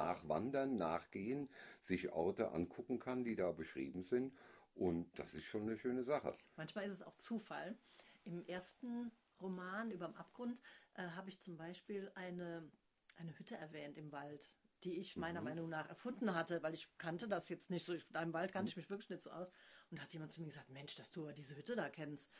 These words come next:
Speaker 2: Die ken-, die kennen doch gar nicht so viele Leute.“ Ja, hab ich gesagt, „Ich kenn mich eben gut aus.“ <laughs>
Speaker 1: Ja, es kann, es kann natürlich auch, ich hab, äh, ein meiner, einer meiner Krimis, da, da spielt eine Szene im Taunus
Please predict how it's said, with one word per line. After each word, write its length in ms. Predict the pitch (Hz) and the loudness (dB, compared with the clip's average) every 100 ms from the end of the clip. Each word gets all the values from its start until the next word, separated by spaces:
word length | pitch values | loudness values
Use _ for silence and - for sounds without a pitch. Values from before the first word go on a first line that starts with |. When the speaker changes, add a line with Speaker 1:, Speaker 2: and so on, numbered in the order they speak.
| - - | -18 -12
Speaker 2:
Die 40 | - | 0
ken-, 220 | 196 190 | 2 2
die 80 | - | 4
kennen 180 | 226 240 | 8 8
doch 120 | 359 | 10
gar 140 | 208 | 10
nicht 120 | 190 - | 8 6
so 100 | 220 | 6
viele 220 | 269 220 | 8 12
Leute.“ 320 | 226 208 208 - - - | 12 12 12 0 -12 -2
Ja, 140 | 427 415 | 2 4
hab 80 | 277 | 2
ich 80 | - | 2
gesagt, 200 | 285 233 | 4 4
„Ich 60 | |
kenn 140 | - 349 | 10 10
mich 120 | 330 | 12
eben 180 | 403 403 | 12 12
gut 180 | 302 - | 12 12
aus.“ 480 | - - 330 - 349 | 12 10 4 2 4
<laughs> 60 | 349 403 - 440 - - - - - - - 330 - | 4 4 2 0 -2 -8 -20 -20 -14 -10 -6 -4 4
Speaker 1:
Ja, 220 | 113 185 | 10 12
es 180 | 135 214 | 10 4
kann, 220 | 123 180 190 - - | 4 4 4 0 6
es 180 | 120 - | 8 10
kann 160 | 170 | 8
natürlich 500 | 170 135 143 156 - | 8 8 6 6 4
auch, 240 | - 147 - - - - - - - | 4 4 2 -14 -18 -20 -20 -14 -4
ich 180 | 101 - | -2 -2
hab, 80 | - - | -8 0
äh, 340 | 113 104 104 92 - - 110 104 - - _ _ - | 4 6 6 2 -2 -8 -4 -4 -6 -20 _ _ 2
ein 220 | 104 131 | 6 8
meiner, 300 | 123 117 113 | 8 6 4
einer 180 | 113 123 | 6 8
meiner 280 | 113 104 95 | 8 8 6
Krimis, 460 | - 113 135 - - | 6 4 4 0 8
da, 260 | 110 110 | 10 10
da 140 | 101 104 | 6 0
spielt 300 | - 123 120 | 0 -4 2
eine 120 | 113 | 2
Szene 400 | 101 - 120 120 | 2 4 4 6
im 200 | 113 98 | 4 2
Taunus 640 | - 120 139 90 107 - | -2 -4 0 2 2 0